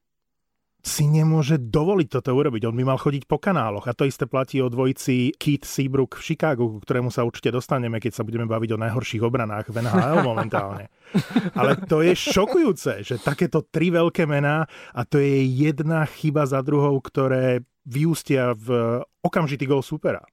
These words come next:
Speaker 2: Brent Seabrook už dokonca sedel na tribúne ako zdravý náhradník, takže tieto osvedčené mená, ktoré majú nasypané do ďalších desiatich rokov, teraz to preháňam, ale to sú sedem, osem, deväť miliónové zmluvy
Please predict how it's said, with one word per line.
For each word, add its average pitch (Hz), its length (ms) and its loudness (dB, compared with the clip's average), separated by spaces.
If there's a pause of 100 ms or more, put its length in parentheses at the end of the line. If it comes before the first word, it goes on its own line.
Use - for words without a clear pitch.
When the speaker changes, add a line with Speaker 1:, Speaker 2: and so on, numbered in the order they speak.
Speaker 2:
Brent 147 320 2
Seabrook 165 460 2
už 139 80 -4
dokonca 147 760 2
sedel 165 580 2
na 139 160 2
tribúne 147 400 2
ako 139 160 -2
zdravý 147 320 2
náhradník, 143 520 0
takže 117 360 0
tieto 135 240 0
osvedčené 156 560 0
mená, 160 260 4
ktoré 135 300 0
majú 127 400 2 (160)
nasypané 139 1080 2
do 120 480 2
ďalších 143 540 0
desiatich 143 480 2
rokov, 131 400 0
teraz 123 160 -4
to - 100 -6
preháňam, 120 460 0
ale 117 240 2
to - 160 -10
sú - 80 -8
sedem, 147 280 0
osem, 131 440 0
deväť 135 400 2
miliónové 143 480 2
zmluvy 120 320 0